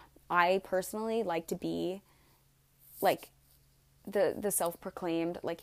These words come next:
hippie of the group, of the two people, of the couple. Um, I don't know, like, too much hippie in one relationship for some reason makes me feel, like, uh,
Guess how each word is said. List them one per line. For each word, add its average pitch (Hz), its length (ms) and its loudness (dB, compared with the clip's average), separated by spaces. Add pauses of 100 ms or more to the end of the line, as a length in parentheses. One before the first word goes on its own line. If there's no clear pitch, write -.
(160)
hippie 190 340 2
of 185 300 0
the 190 80 0
group, 175 480 -2
of 180 160 -6
the 185 80 -6
two 185 380 -2 (120)
people, 185 400 2
of 180 160 -2
the 190 60 -10
couple. 175 480 0 (420)
Um, 170 320 -2
I 180 80 -2
don't 180 120 0
know, 175 300 -2 (300)
like, 185 180 -2 (520)
too 247 220 2
much 208 500 -2 (500)
hippie 202 400 2
in 185 140 -2
one 180 320 0
relationship 190 920 -2 (420)
for 214 120 -2
some 214 220 -4
reason 214 340 -2
makes 180 240 -2
me 180 140 -2
feel, 175 400 0
like, 165 340 -2 (1080)
uh, - 60 -4